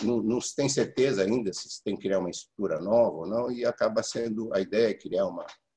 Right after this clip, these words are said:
uma estrutura como a Embrapa, é, cujo o foco essencial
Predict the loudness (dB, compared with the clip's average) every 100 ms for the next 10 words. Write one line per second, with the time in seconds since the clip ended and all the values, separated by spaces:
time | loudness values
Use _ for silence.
0 | _ -10 -8 -10 -6 -4 -4 -4 -4 0
1 | 0 0 -4 -10 _ _ _ _ _ -18
2 | -18 _ _ -20 _ _ _ _ _ -4
3 | 0 2 2 0 -2 -4 -8 -6 -2 0
4 | 0 0 -4 -14 _ _ _ -16 -2 4
5 | 4 4 0 0 0 2 6 6 4 -2